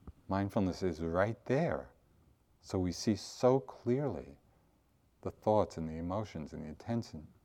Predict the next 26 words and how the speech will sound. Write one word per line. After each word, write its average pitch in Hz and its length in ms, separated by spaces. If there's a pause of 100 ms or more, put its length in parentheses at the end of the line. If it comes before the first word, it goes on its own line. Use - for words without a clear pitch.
tensions 98 420
and 78 120
motivations, 85 560
whatever 101 480
is 82 180
arising 87 580
in 87 120
our 82 120
mind. 80 480 (1500)
In 117 160
street - 720
talk, 71 440 (1300)
we 101 120
might 104 340
say 90 640 (1700)
that 85 220
mindfulness 101 920
is 82 140
watching 78 440
our 67 140
backs. - 560 (1300)
You 85 80
know, 80 160
it's 95 120
protecting - 640
us. - 340